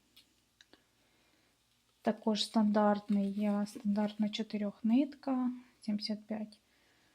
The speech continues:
вовна, супервош і двадцять п'ять найлон. Я не знаю, де такий бренд можна купити, бо я його купувала на eBay, де <laughs> продаються всякі залишки.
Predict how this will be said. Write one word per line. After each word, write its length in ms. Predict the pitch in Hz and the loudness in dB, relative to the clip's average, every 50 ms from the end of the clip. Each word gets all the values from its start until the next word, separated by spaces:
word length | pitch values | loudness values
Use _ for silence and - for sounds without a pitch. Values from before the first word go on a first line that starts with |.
| _ _ _ _ - | _ _ _ _ -4
вовна, 760 | 214 202 233 247 269 294 294 285 269 269 269 269 262 254 247 - - _ | -2 0 2 2 2 2 4 6 6 8 8 8 6 4 0 -6 -14 _
супервош 920 | - - - 220 - - 226 220 226 214 214 220 226 220 - - - - - _ _ _ _ _ _ | -20 -14 -12 -10 -4 -2 0 0 0 0 0 0 -2 -2 -4 -8 -14 -16 -18 _ _ _ _ _ _
і 340 | - 220 220 226 233 240 247 - - _ _ _ _ _ _ _ _ _ | -6 -2 0 0 0 0 -2 -4 -10 _ _ _ _ _ _ _ _ _
двадцять 480 | - 208 208 214 214 214 - 208 - - | -2 0 0 0 0 -2 -4 -6 -2 0
п'ять 280 | 220 208 208 208 - | 0 0 0 0 -2
найлон. 460 | 214 220 214 208 202 196 196 202 208 208 - - _ _ _ _ _ _ _ _ | -2 0 0 0 0 -2 -2 -4 -6 -6 -8 -14 _ _ _ _ _ _ _ _
Я 100 | - 226 | 0 2
не 100 | 214 214 | 4 4
знаю, 280 | 202 214 220 214 208 202 | 4 4 4 4 4 2
де 100 | 190 196 | 0 0
такий 300 | 190 - 202 - 214 208 | -2 -4 -4 -2 -2 -2
бренд 300 | 196 208 202 202 202 196 | 0 0 0 0 0 0
можна 340 | 196 202 196 - 208 208 208 | 0 0 -2 -2 -2 -4 -4
купити, 720 | - - 202 - - 208 220 247 247 247 262 269 262 262 | -6 -8 -12 -8 -4 -2 0 0 0 0 2 2 4 4
бо 300 | 240 214 202 - 202 208 | 4 2 0 0 -2 -2
я 220 | 202 196 202 208 220 | -2 -2 -2 0 0
його 240 | 220 214 208 208 | 0 0 0 0
купувала 840 | 208 - 214 208 - 208 202 196 196 202 214 226 240 240 226 220 220 - - _ - - _ _ _ _ - | -2 -4 -8 -8 -4 -4 -2 -2 0 0 2 2 2 2 2 0 -2 -4 -10 _ -20 -20 _ _ _ _ 0
на 180 | 220 208 214 | 2 2 2
eBay, 960 | 247 226 208 - - 208 214 226 - - 220 208 226 247 254 262 254 247 220 | 2 0 -2 0 0 0 2 2 2 2 2 4 4 4 4 6 6 6 6
де 420 | 202 185 196 202 196 202 208 214 208 - | 4 2 0 0 0 0 0 0 -2 -4
<laughs> 100 | - - | -4 0
продаються 600 | - 214 220 208 208 - - 233 233 233 - 233 | 2 4 4 4 4 6 8 8 8 8 6 2
всякі 480 | 208 214 - - 208 208 208 - 208 196 | 2 2 0 -2 -4 -4 -2 -4 -6 -6
залишки. 720 | 190 185 190 175 170 180 190 196 196 - - - - - | -4 -4 -6 -6 -6 -6 -6 -6 -8 -8 -10 -10 -12 -16